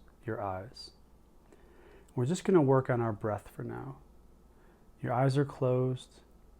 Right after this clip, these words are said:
You're sitting in your chair upright. Shoulders are down and back. The chest is proud. Spine is neutral. Head is neutral.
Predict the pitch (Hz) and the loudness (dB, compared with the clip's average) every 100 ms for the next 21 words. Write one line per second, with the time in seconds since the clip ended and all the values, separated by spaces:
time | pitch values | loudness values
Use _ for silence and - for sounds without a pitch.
0 | - - - - _ - - - 107 - | -20 -20 -20 -20 _ -20 -20 -12 -12 0
1 | 131 131 131 131 123 - 120 120 127 123 | 4 4 4 2 0 -2 0 0 0 -2
2 | - 113 113 - - - - - - - | -2 -2 -2 -6 -12 -20 -20 -20 -20 -20
3 | - - - - - - - - - - | -20 -20 -20 -20 -20 -20 -20 -20 -20 -20
4 | - - - - 123 123 127 117 104 98 | -20 -18 -8 -2 0 2 0 0 -4 -6
5 | 110 117 120 104 98 110 110 117 - - | -4 -2 -2 -4 -6 -6 -6 -6 -12 -20
6 | - - 127 123 - 101 - - 113 110 | -16 -6 -6 -6 -8 -12 -14 -8 -4 -2
7 | 107 104 - - - - - - - - | -2 -6 -12 -20 -20 -20 -20 -20 -16 -2
8 | 120 127 120 107 107 110 - 107 104 - | 2 2 2 -2 -4 -6 -6 -10 -10 -16
9 | - - - _ - 127 127 104 104 101 | -20 -20 -20 _ -8 -4 -2 -4 -6 -10
10 | 101 107 101 | -10 -12 -12